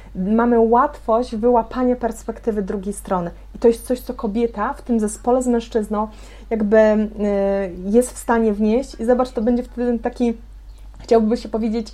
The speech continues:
taki amerykański model leadershipu, tak? Tej równowagi,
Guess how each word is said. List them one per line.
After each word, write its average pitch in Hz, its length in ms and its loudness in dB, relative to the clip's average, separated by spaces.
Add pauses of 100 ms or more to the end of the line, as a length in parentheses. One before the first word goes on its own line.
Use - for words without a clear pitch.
(180)
taki 226 260 -6
amerykański 247 720 0
model 233 260 2
leadershipu, 185 580 -4
tak? 226 220 -4
Tej 240 140 2
równowagi, 226 600 0